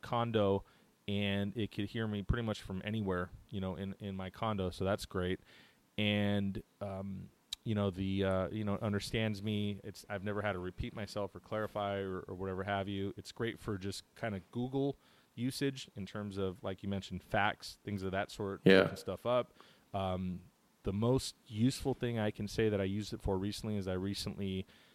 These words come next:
Speaker 1: traveled down to L A, which we'll be talking about in a s-, in a quick second. And I was in the midst of packing, and this is just kinda one of those classic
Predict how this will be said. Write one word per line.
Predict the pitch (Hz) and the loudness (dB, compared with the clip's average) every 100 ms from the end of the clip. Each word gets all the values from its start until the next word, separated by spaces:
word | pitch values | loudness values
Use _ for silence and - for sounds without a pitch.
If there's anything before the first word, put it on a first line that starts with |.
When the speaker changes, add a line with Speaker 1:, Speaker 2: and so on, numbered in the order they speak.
| - - | -20 -8
Speaker 1:
traveled | - 113 110 104 110 107 - - _ | 2 6 6 6 2 0 -10 -20 _
down | - 101 95 | 0 2 2
to | - | 0
L | 98 101 | 2 4
A, | 110 | 4
which | 107 98 - | 4 2 2
we'll | 98 | 0
be | 92 | 0
talking | - 98 92 | 2 2 2
about | 92 92 | -2 0
in | 90 | -2
a | |
s-, | 87 - - | -6 -8 -4
in | 98 | -4
a | 90 | -2
quick | 131 135 | -4 0
second. | 104 92 101 - - - - - | 0 0 -2 -4 -8 -10 -18 -4
And | 98 101 98 98 95 - - | 2 4 4 4 2 -2 2
I | 98 | 4
was | 95 98 95 - - | 6 4 2 0 -4
in | 107 | 0
the | 98 | 2
midst | 95 107 - | 2 0 -2
of | 98 | 0
packing, | - 160 196 - 98 98 - - - | 4 6 4 2 -4 -4 -8 -12 -6
and | 95 95 | -2 -2
this | 107 127 | -2 -2
is | 107 | -4
just | - | -2
kinda | 120 107 | 2 4
one | 107 | 4
of | 98 | 4
those | 95 | 0
classic | - - 107 - 104 92 - | 0 6 8 8 4 0 -4